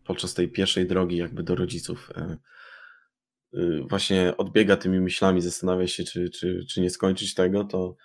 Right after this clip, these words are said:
to on wtedy wkracza i zaczyna właśnie zadawać jakieś pytania, żeby, żeby, żeby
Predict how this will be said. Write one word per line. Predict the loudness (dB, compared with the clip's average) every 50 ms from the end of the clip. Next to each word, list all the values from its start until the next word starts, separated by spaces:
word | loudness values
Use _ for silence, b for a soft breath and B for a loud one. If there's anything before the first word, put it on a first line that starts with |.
| b b b b _
to | 4 6 6 6
on | 4 0
wtedy | 0 0 0 0 0
wkracza | -2 2 4 4 4 6 4 2
i | 4
zaczyna | 4 2 0 2 0 0
właśnie | 0 0 -2 -2 -2
zadawać | -2 0 -2 -2 -2 -4 -6
jakieś | -8 -12 -14 -14
pytania, | -12 -4 0 2 4 4 4 2
żeby, | 2 0 -4 -4 -4 -4 -6 -6 B B B B B B B B _ _ _
żeby, | -2 -2 2 4 6 6 6 6 4
żeby | 2 0 -4 0 4 4 6 6 6 4 4 2